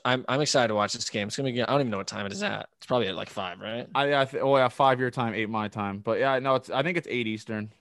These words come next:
Speaker 2: But, no, it, it, it's gonna be cool, man. I mean, I love Game Sevens, and who would have thought, man? I mean, you never really see this in sports. Game, two Game Sevens in the championship
Speaker 1: Yeah.
Speaker 2: series, man. I mean, come on. Like, that's, I, it's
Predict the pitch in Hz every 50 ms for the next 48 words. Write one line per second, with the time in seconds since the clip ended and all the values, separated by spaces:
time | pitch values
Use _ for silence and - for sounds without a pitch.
0 | _ - 139 143 143 156 175 196 208 185 175 170 175 185 156 175 185 - 156 170
1 | - 220 220 226 214 190 - 185 180 175 160 139 131 131 131 131 135 139 143 151
2 | 185 185 151 156 165 151 143 156 156 147 131 - 147 139 151 170 165 151 143 139
3 | 151 196 233 254 294 294 247 165 - - 151 143 135 123 - 110 110 110 113 117
4 | 117 113 113 117 113 113 - - - - - - - - 139 156 196 254 254 311
5 | 269 208 214 226 226 220 196 - - - 165 175 202 185 208 214 - - 165 139
6 | - - - 147 139 147 160 196 233 - - - - _ _ _ _ - - 113
7 | - 147 165 202 220 233 190 - - - - - 208 233 269 311 285 220 240 220
8 | 214 202 175 - - 196 247 247 190 139 104 85 85 82 - - - - _ _
9 | - - 170 190 190 - - - 208 220 208 214 226 220 - 135 151 175 180 156
10 | 117 185 220 254 226 151 117 107 104 110 113 110 110 131 175 214 202 185 190 190
11 | 185 185 175 151 - - - 269 277 190 156 190 - 302 190 120 110 123 131 127
12 | 196 220 240 277 - - - - - - - _ _ _ _ _ _ _ - -
13 | 180 185 156 185 190 156 185 180 - -